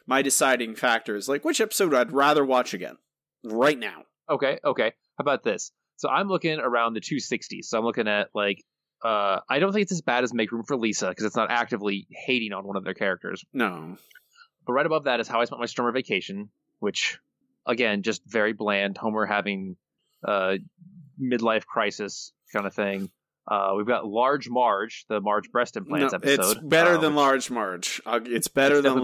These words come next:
Speaker 2: better
Speaker 1: Large
Speaker 2: than Large Marge. I would agree. Uh, so skipping up a little bit, we've got,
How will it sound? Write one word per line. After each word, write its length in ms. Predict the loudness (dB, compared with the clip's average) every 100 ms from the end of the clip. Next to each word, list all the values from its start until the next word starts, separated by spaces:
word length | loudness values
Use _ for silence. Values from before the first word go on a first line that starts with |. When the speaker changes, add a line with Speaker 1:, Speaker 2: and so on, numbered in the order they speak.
| 4
Speaker 2:
better 0 |
Speaker 1:
Large 80 | 4
Speaker 2:
than 60 |
Large 160 | 2 2
Marge. 140 | 0
I 100 | 2
would 120 | 2
agree. 280 | 0 0 -2 -6 -20 _ _ _ -4
Uh, 240 | 0 2 0
so 140 | -2
skipping 300 | -4 -2 0
up 80 | -2
a 20 |
little 180 | 0 -2
bit, 220 | 2 2
we've 220 | 2 -2
got, 320 | 0 2 2